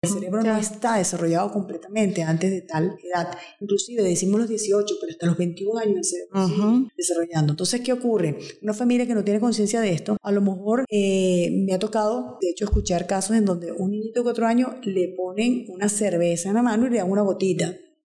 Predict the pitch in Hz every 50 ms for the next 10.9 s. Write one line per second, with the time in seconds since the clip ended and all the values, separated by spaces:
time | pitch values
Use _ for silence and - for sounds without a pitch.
0 | _ _ - 214 220 262 302 294 285 302 247 185 165 180 185 180 190 202 208 226
1 | 214 175 165 165 175 233 285 - - - - - - - - - 247 233 214 233
2 | 220 226 233 269 269 262 190 190 262 226 202 190 170 165 151 151 156 170 160 151
3 | - - 202 196 196 202 202 - 269 277 277 269 277 262 247 254 254 285 330 277
4 | 240 - - 156 160 - - 208 214 208 208 208 208 233 240 240 269 254 247 247
5 | 247 247 - 262 262 226 - - - 180 160 151 139 - - 185 - - 151 143
6 | - - - - - _ _ - 226 214 214 240 226 202 - 190 175 - - -
7 | - - _ - 247 247 247 294 285 285 285 285 277 285 285 285 294 294 269 247
8 | 220 208 208 214 226 247 247 247 247 254 247 - - - 247 240 233 277 285 277
9 | 285 269 277 269 233 233 247 262 254 233 214 214 226 240 247 262 247 262 214 208
10 | 208 - 233 220 226 226 220 262 247 208 185 180 202 190 - - -